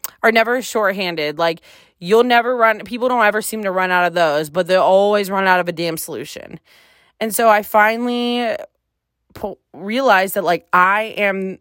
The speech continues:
the one holding me back from making this podcast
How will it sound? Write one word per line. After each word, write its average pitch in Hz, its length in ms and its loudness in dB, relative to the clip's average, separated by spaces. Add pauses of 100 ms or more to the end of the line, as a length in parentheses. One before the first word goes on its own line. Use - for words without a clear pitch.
(120)
the 180 280 -4
one 180 460 0 (160)
holding 185 280 -2
me 180 80 -2
back 170 280 2
from 180 140 -8
making 165 240 -6
this 170 140 -8
podcast 202 640 0